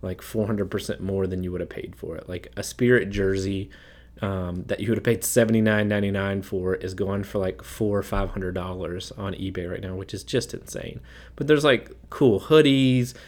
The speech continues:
and zip-up jackets and hats and stuff. Um, really cool stuff. Magic bands. Um, it's definitely cool to, you know, get something to remember your race. And with that sign up that you did, um, for your race, you actually get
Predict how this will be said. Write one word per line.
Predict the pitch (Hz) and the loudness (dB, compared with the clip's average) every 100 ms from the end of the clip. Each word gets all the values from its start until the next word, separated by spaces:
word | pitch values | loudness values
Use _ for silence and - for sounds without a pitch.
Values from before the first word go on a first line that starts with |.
| - | -8
and | 92 92 | -8 -4
zip-up | 107 139 139 - - | 0 2 2 -2 2
jackets | 131 123 - 117 113 - | 4 4 4 2 2 -2
and | - | -12
hats | - 117 117 113 95 - | -4 -2 0 0 -4 -6
and | 110 | -6
stuff. | - 110 110 - - - - - | -2 0 0 -4 -16 -20 -20 -10
Um, | 104 95 92 | -4 -4 -4
really | 127 151 160 139 | 0 6 8 8
cool | - 95 | 6 -2
stuff. | - 95 80 - 107 | 0 -2 -2 -6 -2
Magic | 110 117 117 107 | 2 4 4 0
bands. | 107 107 104 101 98 - - - - - | 0 0 2 0 -4 -8 -18 -20 -18 -12
Um, | 90 95 95 98 - - - - | -8 -6 -8 -10 -14 -20 -20 -16
it's | - | 2
definitely | 160 165 151 | 4 6 4
cool | 151 139 | 4 6
to, | 117 104 - | 6 6 2
you | 78 110 | -4 0
know, | 107 | 0
get | 98 107 127 | 2 2 0
something | - 117 113 101 | 2 0 0 -2
to | - | 0
remember | 98 101 101 | 0 2 2
your | 98 92 | 2 2
race. | 92 92 90 - - | 0 0 -2 -4 -4
And | 101 | -2
with | 104 135 | 2 2
that | 143 - | 2 -2
sign | - 110 113 | -2 0 2
up | 110 95 - - - - - | 0 -2 -8 -18 -20 -6 2
that | 117 | 2
you | 110 107 | 2 -2
did, | 104 107 104 98 - - - | 2 4 6 4 -4 -10 -6
um, | 104 101 98 101 | -4 -2 -4 -6
for | - 147 147 | -6 2 4
your | 117 | 6
race, | 107 117 113 - | 8 6 6 6
you | |
actually | 123 127 135 | 4 4 0
get | 107 110 110 - | 4 4 4 0